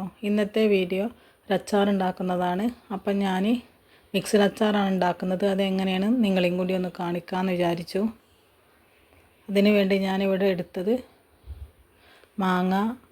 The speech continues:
കയ്പ, കർമൂസ, ഇഞ്ചി, മാങ്ങ ഇഞ്ചി എടുത്തിട്ടുണ്ട്, ഇഞ്ചി എടുത്തിട്ടുണ്ട്, പിന്നെ ക്യാരറ്റ്,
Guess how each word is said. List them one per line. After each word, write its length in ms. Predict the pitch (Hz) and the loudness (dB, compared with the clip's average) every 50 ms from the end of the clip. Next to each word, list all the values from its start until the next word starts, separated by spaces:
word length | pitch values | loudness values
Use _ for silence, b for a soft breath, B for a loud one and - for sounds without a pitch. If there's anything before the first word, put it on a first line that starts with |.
| _ - | _ 0
കയ്പ, 480 | 190 185 180 175 - - - 196 190 196 202 202 - 202 | 0 2 2 0 -4 -8 -8 -6 -6 -4 -6 -6 -6 -6
കർമൂസ, 480 | 185 180 180 180 185 180 170 - - 208 196 202 202 - - _ _ - 180 180 | -6 -4 -4 -4 -4 -4 -4 -4 -4 -4 -4 -4 -4 -8 -12 _ _ -6 -4 -2
ഇഞ്ചി, 420 | 180 180 175 170 - - 196 202 208 - - - _ _ _ _ _ - 202 196 190 | 0 0 0 -2 -2 -2 -2 -2 -2 -4 -10 -16 _ _ _ _ _ -6 -2 0 0
മാങ്ങ 320 | 185 180 180 180 185 190 | 2 2 2 2 0 2
ഇഞ്ചി 140 | 185 196 196 185 | 4 4 2 2
എടുത്തിട്ടുണ്ട്, 480 | 170 - 185 170 - 185 175 180 185 196 196 175 | 0 -4 -8 -6 -6 -6 -4 -2 -2 -2 0 0
ഇഞ്ചി 260 | 180 175 170 160 185 185 180 | -2 -2 -2 -2 -2 -2 -2
എടുത്തിട്ടുണ്ട്, 560 | 170 165 - 180 175 - 175 175 175 185 214 233 B B B B B B B B B _ - | -4 -4 -8 -8 -6 -6 -6 -4 -2 -2 -2 -4 B B B B B B B B B _ -6
പിന്നെ 280 | 208 196 190 196 220 247 - - _ _ _ _ _ _ _ _ - - - 196 | -4 -2 0 0 -2 -2 -4 -8 _ _ _ _ _ _ _ _ -20 -6 -2 0
ക്യാരറ്റ്, 520 | 185 180 180 175 180 175 - - 202 | 2 2 2 0 0 -2 -4 -2 -2